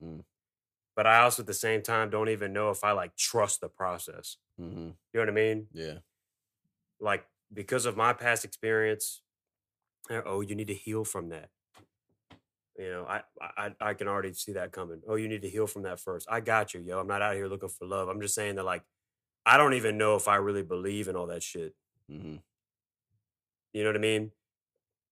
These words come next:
Speaker 2: Totally off course 'cause I figured that's how this podcast was gonna go.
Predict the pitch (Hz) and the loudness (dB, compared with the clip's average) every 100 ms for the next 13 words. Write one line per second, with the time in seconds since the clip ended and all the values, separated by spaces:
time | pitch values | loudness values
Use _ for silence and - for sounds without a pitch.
0 | _ _ - 156 160 120 101 95 107 98 | _ _ 0 4 6 6 4 2 -4 -4
1 | 87 107 98 98 113 101 92 90 98 90 | -4 -4 -2 -2 -2 -2 -2 -2 -2 -4
2 | - 95 95 87 - 95 85 92 85 | -2 -2 -2 -4 -4 -6 -4 -2 -4